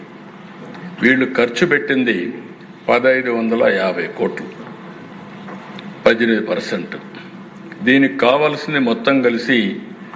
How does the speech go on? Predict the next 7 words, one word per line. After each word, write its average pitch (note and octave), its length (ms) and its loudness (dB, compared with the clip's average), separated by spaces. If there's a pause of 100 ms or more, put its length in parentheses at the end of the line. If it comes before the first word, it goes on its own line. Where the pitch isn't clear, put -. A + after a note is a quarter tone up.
(1700)
ఎనిమిది C3 360 4
వేల B2 280 6
నాలుగు A2+ 320 2
వందల G2+ 120 0
ఎనభై G2+ 180 -4
కోట్లు - 360 -2
కావాలి. D2+ 420 -8